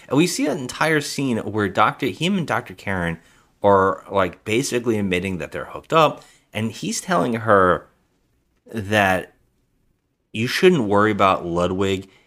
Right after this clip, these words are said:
you know, and you, we don't care about him. You know, like,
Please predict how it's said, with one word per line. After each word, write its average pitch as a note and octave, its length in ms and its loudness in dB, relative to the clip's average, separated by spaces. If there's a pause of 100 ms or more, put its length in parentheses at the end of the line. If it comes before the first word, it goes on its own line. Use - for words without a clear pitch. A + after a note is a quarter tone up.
(140)
you G#2+ 140 -2
know, F#2+ 180 0 (220)
and A#2 180 -4
you, A#2+ 240 -2
we A#2+ 140 0
don't G#2+ 220 -4
care F#2 300 -4
about F2 260 -4
him. G2 160 -8 (220)
You C3 100 -4
know, B2 80 -4
like, - 180 -12